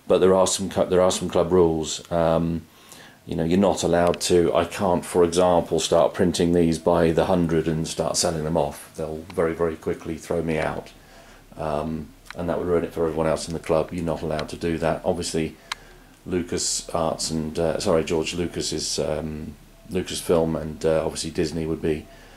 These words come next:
uh, all over people if they started doing that. So that's a, that's a no-no. You're allowed to help people build their own. Uh, you can build, you can print things for people as long as, and you gotta ask, you're a-,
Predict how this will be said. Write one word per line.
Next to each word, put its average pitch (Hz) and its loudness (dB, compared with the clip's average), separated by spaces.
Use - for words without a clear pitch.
uh, 73 -4
all 92 4
over 87 4
people 80 -2
if 76 -6
they 76 -6
started 76 -2
doing 80 0
that. 80 -4
So 80 -4
that's 80 -2
a, 80 0
that's 85 -2
a 87 -2
no-no. 78 -2
You're 85 -2
allowed 95 2
to - -2
help 104 2
people 92 0
build 90 6
their 90 6
own. 90 2
Uh, 80 0
you 76 -4
can 85 -10
build, 90 2
you 82 -8
can 82 -8
print 92 -2
things 85 -2
for - -8
people 82 0
as 80 0
long 82 0
as, 78 -6
and 87 -4
you 78 -2
gotta 80 2
ask, 80 -4
you're 87 4
a-, - -2